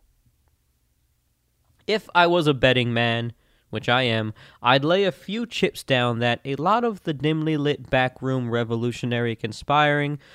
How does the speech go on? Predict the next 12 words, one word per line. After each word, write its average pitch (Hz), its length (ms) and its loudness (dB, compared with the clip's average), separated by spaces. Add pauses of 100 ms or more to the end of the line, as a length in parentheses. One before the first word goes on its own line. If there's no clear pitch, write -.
(160)
took - 300 -2
place 175 400 0
over 139 300 -2
a, 117 480 0 (440)
over 151 360 2
a 131 60 4
few 123 400 0 (640)
pewter 143 340 4
mugs 117 300 -2
of 101 140 -6
rum. 110 280 -4 (2000)
That 170 320 2